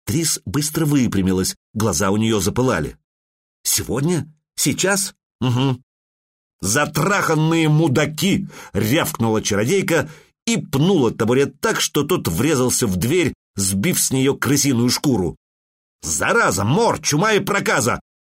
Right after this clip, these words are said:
Убью проклятых кретинов!» «Успокойся, Меригольд», — сказал Ламберт.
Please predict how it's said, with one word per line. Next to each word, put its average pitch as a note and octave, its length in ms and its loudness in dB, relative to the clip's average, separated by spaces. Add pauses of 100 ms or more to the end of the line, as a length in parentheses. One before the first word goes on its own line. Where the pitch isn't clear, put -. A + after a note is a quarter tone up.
(140)
Убью E3+ 800 2
проклятых E3+ 640 0
кретинов!» C#3 600 0 (440)
«Успокойся, C#3 640 -4
Меригольд», — F2+ 580 0
сказал D#2+ 400 -4
Ламберт. F2 440 -2